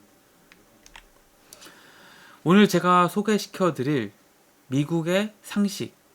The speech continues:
항암식품 한 가지는요, 바로 양배추입니다. 양배추.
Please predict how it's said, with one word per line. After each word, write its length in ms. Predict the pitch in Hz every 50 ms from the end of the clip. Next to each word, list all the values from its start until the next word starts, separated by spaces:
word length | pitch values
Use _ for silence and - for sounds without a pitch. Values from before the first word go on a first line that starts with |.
| _ _
항암식품 840 | - - 185 185 180 180 180 170 - - - _ - 156 143 127 123
한 140 | - - 175
가지는요, 680 | 175 175 170 143 120 113 110 110 123 135 123 110 107 - _ _ _ _ _
바로 480 | - 120 113 113 120 139 165 190 - _ _ _ _ _ _ _
양배추입니다. 1080 | 123 113 117 120 117 117 127 117 - _ - - - 180 180 - 113 113 107 107 - - - - _ _ _ _ _ _
양배추. 480 | 107 117 117 113 110 - - - -